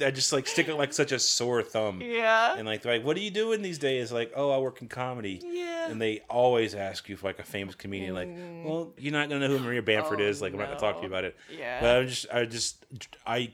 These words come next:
Speaker 1: sort of dread, but also love going home because of that whole experience of being like, "Hey, the guy that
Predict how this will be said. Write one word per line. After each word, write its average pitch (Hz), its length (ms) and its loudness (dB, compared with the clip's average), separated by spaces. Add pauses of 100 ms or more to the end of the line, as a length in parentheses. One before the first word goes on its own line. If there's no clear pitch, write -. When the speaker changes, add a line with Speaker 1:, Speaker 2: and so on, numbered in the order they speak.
Speaker 1:
sort 143 220 0
of 113 120 -6
dread, 104 320 4
but 98 80 -2
also 95 360 -4 (500)
love 95 240 -4
going 87 240 -8
home 87 180 -12
because 82 300 -10
of 82 80 -12
that 87 220 -8 (340)
whole 95 160 -6
experience 90 400 -10
of 85 80 -14
being 90 120 -12
like, 85 140 -14
"Hey, 160 240 -4
the 127 80 -6
guy 127 240 2
that 131 300 2